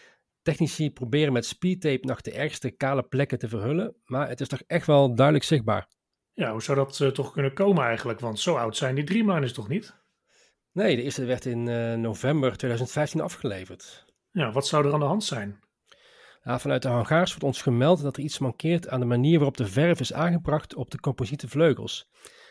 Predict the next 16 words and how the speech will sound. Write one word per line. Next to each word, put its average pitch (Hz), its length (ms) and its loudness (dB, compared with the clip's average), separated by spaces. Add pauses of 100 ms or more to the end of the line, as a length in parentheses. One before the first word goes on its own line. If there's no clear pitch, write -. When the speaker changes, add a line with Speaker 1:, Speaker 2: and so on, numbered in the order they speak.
Speaker 1:
Je 143 140 -4
kunt 131 160 -2
je 123 80 -2
voorstellen 131 500 0
dat 117 100 -2
die 117 120 -8
vleugels 135 400 -2
blootstaan 135 520 -2
aan 110 120 -2
zon, 127 420 0
regen 123 540 2
en 101 100 -4
hagel 123 360 0
tijdens 110 260 -2
een 107 60 -10
vlucht. 151 360 -6